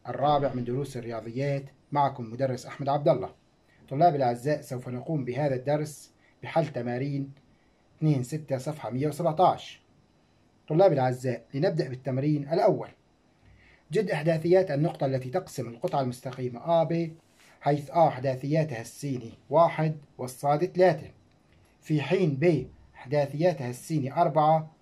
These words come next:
والصاد ستة، وذلك بنسبة معلومة اثنين على واحد. قمنا بفرض أولا، طلاب الأعزاء، آ إحداثياتها إكس واحد فاصلة واي واحد،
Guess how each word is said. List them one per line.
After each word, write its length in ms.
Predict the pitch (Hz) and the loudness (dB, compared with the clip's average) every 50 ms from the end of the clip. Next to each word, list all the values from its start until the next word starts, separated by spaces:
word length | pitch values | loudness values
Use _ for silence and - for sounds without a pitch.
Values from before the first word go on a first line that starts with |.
| _ - | _ -6
والصاد 680 | - 131 131 - - - 143 143 143 135 151 156 165 160 | -6 -6 -6 -6 -2 0 2 2 2 2 0 -2 -2 -2
ستة، 440 | - - 233 220 - - - - - _ _ _ _ _ _ _ _ _ _ _ _ _ - | -4 -4 -4 -4 -4 -8 -14 -16 -16 _ _ _ _ _ _ _ _ _ _ _ _ _ 0
وذلك 420 | 160 156 156 196 208 196 185 165 | 2 6 6 6 6 6 4 2
بنسبة 580 | 147 131 147 180 185 - - 151 160 170 165 - - _ - | 0 0 0 0 -2 -2 0 2 2 2 2 -2 -12 _ -2
معلومة 460 | 147 143 135 131 147 165 160 156 151 | 0 2 2 2 2 2 2 2 0
اثنين 320 | - - 147 151 175 190 170 | 0 0 0 2 2 4 6
على 160 | 165 175 180 | 6 6 8
واحد. 380 | 175 180 165 143 - - - - _ _ _ _ _ _ _ _ _ _ _ _ _ _ - | 8 8 8 6 4 -2 -12 -16 _ _ _ _ _ _ _ _ _ _ _ _ _ _ 0
قمنا 240 | - 233 233 220 190 | 0 2 4 4 2
بفرض 440 | 165 170 156 180 196 170 135 123 - - - | 2 2 2 4 4 4 4 2 -2 -4 2
أولا، 360 | 185 185 165 151 139 131 127 127 | 2 4 4 4 2 0 -2 -6
طلاب 320 | 135 131 147 165 156 131 | -2 2 4 4 4 4
الأعزاء، 600 | 123 123 113 117 117 113 127 139 131 120 - - _ _ - | 2 -2 -4 -4 -8 -4 -2 -2 -2 -2 -4 -8 _ _ 0
آ 140 | 156 160 147 | 4 4 4
إحداثياتها 680 | 135 - - 120 123 123 - 147 151 151 135 127 127 123 | 4 2 -2 -8 -8 -6 -4 -2 0 0 0 -2 -6 -10
إكس 220 | 127 - - - | -12 -14 -10 -4
واحد 300 | 143 143 135 117 113 107 | -2 -2 -2 -2 -4 -12
فاصلة 360 | - - 120 110 - - 113 110 | -8 -8 -8 -8 -8 -10 -4 2
واي 200 | 143 175 180 185 | 4 6 8 8
واحد، 440 | 190 190 180 156 - 180 180 170 | 8 6 4 2 0 -2 -2 -2